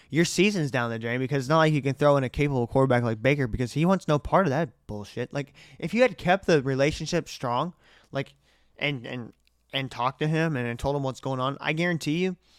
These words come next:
like, "Hey, man, this is what's gonna happen. We know you need a, we want, like, this is how, this is, could, this is what could have worked out." If I, if I'm Cleveland, this is all you had to do. "Hey, Baker, we, uh,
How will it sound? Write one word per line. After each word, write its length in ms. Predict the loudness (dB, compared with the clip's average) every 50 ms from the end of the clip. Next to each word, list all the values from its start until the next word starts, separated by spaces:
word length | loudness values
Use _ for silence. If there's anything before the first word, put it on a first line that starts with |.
| _ _ _ _ _ _ _ _
like, 200 | -4 -2 -2 -2
"Hey, 140 | -2 -2 -2
man, 300 | 0 -2 -2 -4 -6 -8 -14 _ _ _
this 160 | -4 -2 -2 -2
is 100 | -2 -4
what's 140 | -4 -4
gonna 180 | -4 -6 -6 -4
happen. 360 | -4 -6 -4 -4 -4 -6 -6 _ _ _ _ _ _ _ _ _ _ _ -2
We 160 | 0 2 4
know 220 | 6 6 6 6
you 160 | 4 2 0 0
need 180 | 0 0 0
a, 180 | -2 -4 -4 -6
we 140 | -6 -4 -2
want, 520 | -2 -2 -2 -4 -6 -10 -14 -14 -12 -10
like, 200 | -10 -10 -10 -4
this 240 | -2 -2 -2 -2 -4
is 80 | -4
how, 180 | 0 2 2 2
this 220 | 2 0 -4 -4
is, 60 | -6 -6
could, 200 | -4 -4 -2 -2
this 140 | -4 -4
is 120 | -6 -6 -4
what 200 | -4 -4 -4 -4
could 120 | -2 -2
have 100 | -2 0
worked 260 | 0 0 0 0 0
out." 220 | 0 -2 -2 -4 _ _ _ _ -20 -20 -20 -20 -20 _ -20 -20 -20 -20 -20 _ _ _ -20 -20 -20 -20 -20 -20 -18 -18 -16 -16 -16 -16 -16 -16 -16 -10 -8
If 120 | -8 -8 -8 -6 -2
I, 220 | -2 -2 0 0
if 120 | -2 -2 -2
I'm 140 | -2 -2 -2
Cleveland, 300 | -2 -2 -2 0 -2 -2
this 120 | -2 -2
is 60 | 0
all 140 | 2 2 2
you 80 | 2 0
had 200 | 0 -2 -2 -4
to 80 | -6
do. 60 | -10 -10 _ _ _ -20 -20 -20 -20 -20 -20 -20 -20 -20 -20 -20 -20 -20 -20 -20 -20 _ _ _ _ _ _ _
"Hey, 180 | 8 8 8
Baker, 420 | 8 8 4 2 2 0 -6 -8 -8 -12 -20 -20 _ _ _ _ -14 -8
we, 280 | -2 0 2 4 6 6
uh, 340 | 6 6 4 4 2 -2